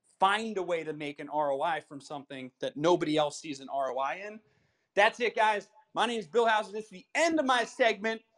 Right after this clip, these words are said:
If you want to, uh, attend my event next week, uh, which will be with Jocko Willink, Brian Tracy, uh, and two guys doing over a hundred million dollars in revenue. It's the Fire Up Your Firm event. If you click on my Instagram, you'll see a link to that in my bio.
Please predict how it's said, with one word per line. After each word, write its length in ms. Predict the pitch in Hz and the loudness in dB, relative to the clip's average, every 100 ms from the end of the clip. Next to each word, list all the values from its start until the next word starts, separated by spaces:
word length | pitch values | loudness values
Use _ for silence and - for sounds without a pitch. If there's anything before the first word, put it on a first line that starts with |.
| _ _ | _ _
If 160 | 170 180 | -14 -12
you 80 | 185 | 0
want 320 | 208 262 262 | 4 4 2
to, 280 | 233 240 226 | 0 4 6
uh, 220 | 196 180 180 | 6 4 0
attend 480 | 180 220 208 208 180 | -6 -4 -6 -6 -4
my 280 | 185 185 160 | -2 -2 -4
event 340 | 156 202 214 | -4 -4 -4
next 300 | 208 208 - | -4 -6 -8
week, 260 | 220 240 - _ _ 151 | -10 -10 -14 _ _ -6
uh, 240 | 156 147 | -2 -4
which 320 | 147 160 156 170 | -6 -10 -12 -10
will 140 | 165 | -10
be 160 | 170 170 | -6 -6
with 120 | 143 | -4
Jocko 360 | 190 190 190 | -2 -2 -2
Willink, 380 | 170 180 180 175 | -4 -4 -6 -6
Brian 320 | 175 175 175 | -6 -4 -6
Tracy, 640 | 160 185 175 175 165 165 - _ _ _ - | -6 -6 -6 -8 -12 -14 -16 _ _ _ -8
uh, 260 | 143 147 143 | -4 -4 -4
and 380 | 151 147 143 - | -6 -6 -10 -14
two 200 | - 214 | -12 -2
guys 320 | 190 180 175 | 2 2 2
doing 200 | 151 175 | -6 -4
over 200 | 170 165 | -4 -2
a 60 | 147 | -4
hundred 320 | 170 160 156 | -4 -10 -12
million 220 | 160 165 | -10 -4
dollars 340 | 160 165 156 143 | 0 0 0 -4
in 100 | 143 | 0
revenue. 380 | 196 208 214 208 _ _ _ | 0 2 -4 -8 _ _ _
It's 100 | - | -16
the 80 | 147 | -4
Fire 260 | - 202 196 | 4 4 4
Up 80 | |
Your 100 | 165 | 0
Firm 220 | - 233 233 | -6 -4 -2
event. 260 | 233 226 | -4 -4
If 100 | 294 | -8
you 60 | - | -16
click 240 | - 202 202 | -10 -8 -6
on 120 | 175 | -6
my 200 | 156 151 214 | -6 -8 -8
Instagram, 840 | 269 - 190 147 156 147 165 226 _ _ _ - | -10 -10 -16 -10 -8 -8 -10 -12 _ _ _ -14
you'll 100 | 147 | -14
see 180 | - 170 | -6 -4
a 40 | |
link 280 | 147 202 208 | -2 -4 -6
to 80 | 185 | -4
that 260 | 170 170 175 | 0 0 -2
in 80 | 151 | -4
my 160 | 143 | -4
bio. 560 | 120 151 214 220 233 | 0 0 0 -2 -8